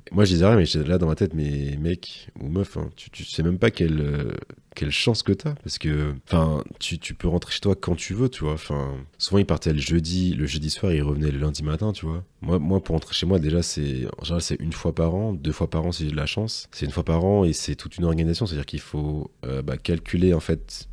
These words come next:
souvent si t'es en études, faut savoir, bah, peut-être si t'as, si t'as des stages à la rentrée, faut penser, est-ce que tu dois lâcher, est-ce que tu vas lâcher ou pas ton appart, si tu fais ton stage dans, dans la ville où tu seras ou pas, faut revenir quelques semaines avant pour chercher un appart dans la nouvelle ville que tu seras, enfin,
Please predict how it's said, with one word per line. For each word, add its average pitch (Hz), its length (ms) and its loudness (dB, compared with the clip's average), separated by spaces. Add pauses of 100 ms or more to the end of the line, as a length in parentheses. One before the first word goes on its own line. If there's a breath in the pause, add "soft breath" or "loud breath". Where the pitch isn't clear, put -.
souvent - 260 0
si - 100 0
t'es - 80 -4
en 147 100 0
études, 76 300 -2
faut - 120 -16
savoir, 73 260 -2
bah, 71 180 -4
peut-être - 160 -4
si - 100 -10
t'as, - 120 -4
si - 120 -10
t'as 82 100 0
des 76 100 -2
stages 80 260 0
à 80 60 4
la 73 100 6
rentrée, 85 540 2
faut - 40 -16
penser, 80 380 -4
est-ce 78 300 0
que - 80 -8
tu - 80 -6
dois 76 160 0
lâcher, 76 320 0
est-ce - 100 -2
que - 60 -12
tu - 100 -10
vas 78 100 0
lâcher 78 260 0
ou - 20 0
pas 80 140 -2
ton 73 140 -6
appart, 101 360 0
si - 140 -6
tu 76 280 -6
fais - 140 -8
ton 82 160 -4
stage 80 240 -2
dans, 73 100 -2
dans 67 220 -6
la 73 80 -2
ville 76 160 -2
où 71 40 -6
tu - 120 -12
seras - 220 -2
ou 71 80 0
pas, 98 420 2 (400 loud breath)
faut - 180 -8
revenir 80 640 -2
quelques 78 280 -4
semaines 78 240 -2
avant 78 360 0
pour - 200 -10
chercher - 260 -4
un 71 80 -2
appart 76 320 -4
dans 76 60 -2
la 73 80 -2
nouvelle 76 220 -2
ville 76 140 -4
que - 120 -12
tu - 100 -12
seras, - 140 -2
enfin, 80 240 -2